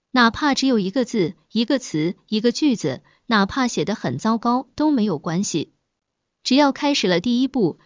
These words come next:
就会有第二步、第三步。只要你写了出来，不管写得有多差，你都还有机会把它改好。二、往前迈一步。在老师们看来，传授给学生知识、理论、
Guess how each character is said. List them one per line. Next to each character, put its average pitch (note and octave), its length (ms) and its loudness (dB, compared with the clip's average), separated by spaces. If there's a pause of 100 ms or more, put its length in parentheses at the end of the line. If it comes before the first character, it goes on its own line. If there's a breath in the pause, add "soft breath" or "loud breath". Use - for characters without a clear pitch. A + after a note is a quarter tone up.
就 G#3+ 140 2
会 G#3+ 160 2
有 E3 160 2
第 B3 160 -4
二 C#4+ 160 2
步、 E3+ 340 -2
第 A3 140 -2
三 C4+ 260 0
步。 A#3+ 280 -2 (680)
只 - 140 0
要 D4 140 6
你 C4+ 140 4
写 G#3+ 180 0
了 F3 140 -2
出 C4 160 -4
来， F3+ 300 -2 (140)
不 D4+ 140 2
管 A#3+ 220 0
写 - 180 -2
得 F#3 120 -2
有 F3 180 -2
多 C4+ 200 -2
差， - 340 -6 (140)
你 G#3+ 140 2
都 B3+ 140 2
还 A#3 160 -2
有 F#3 140 0
机 A3+ 180 -4
会 G#3+ 180 -2
把 D#3+ 180 -6
它 G#3 160 -8
改 E3 200 -8
好。 - 380 -8 (720)
二、 D4+ 180 6
往 A3+ 180 4
前 G#3 240 0
迈 C#4+ 160 2
一 F#3+ 140 0
步。 F#3 320 -2 (640)
在 D4+ 180 4
老 A#3 180 2
师 - 160 0
们 A#3+ 160 2
看 C4+ 220 -2
来， F3 260 -4 (120)
传 G#3 240 0
授 B3+ 180 0
给 E3+ 160 0
学 D#3+ 160 -2
生 A3 220 -2
知 C4+ 180 -2
识、 D#3 300 -4 (260 soft breath)
理 G#3+ 140 4
论、 C4 260 2